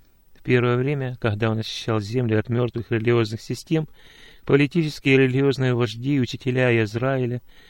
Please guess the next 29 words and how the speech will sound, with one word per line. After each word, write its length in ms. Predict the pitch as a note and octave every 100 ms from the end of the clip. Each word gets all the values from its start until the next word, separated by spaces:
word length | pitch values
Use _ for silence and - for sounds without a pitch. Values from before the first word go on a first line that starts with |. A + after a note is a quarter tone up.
| - -
надеясь 440 | B2+ C#3 D3+ C#3+ -
на 120 | C3
то, 140 | C#3
что 200 | - B2
он 160 | A#2+ A2+
введет 480 | G2+ B2 B2+ C3 B2
иудаизм 680 | A2+ A#2 A#2+ C#3 C#3 C#3 - - - -
как 160 | - A2+
всемирную 580 | - B2+ B2 A2 A2 A2+
религию 420 | A#2+ A#2 A2 A2+
для 140 | G#2
всех 300 | A2 - A#2
народов, 480 | A#2+ B2 D#3 C#3+ C3 - - - -
содействовали 760 | - C3 A#2 C#3+ D#3+ - C3+ B2+
всем 280 | - B2 A#2
его 220 | A2+ A2+
начинаниям. 680 | A2 - A2+ G2 G2 G2+ G#2+ - _ - _ _ _ _
Но 140 | A2+ A#2
теперь 320 | B2+ A#2+ A#2+
они 180 | A#2 A#2+
видят, 280 | C#3+ C3+
что 220 | - - G2+
вместо 400 | A2 B2+ - A2+
иудаизма 640 | A2 A2 A#2 C#3 B2+ B2 - - - - -
он 180 | C#3+
готовится 520 | C3+ C3+ C#3+ C3+ - B2+
провозгласить 760 | B2+ B2 B2 A2+ B2 D3 B2+
себя 460 | - C3+ A#2+ C3+ G#2
Богом, 540 | F#2+ G#2 G2+ G2 G2+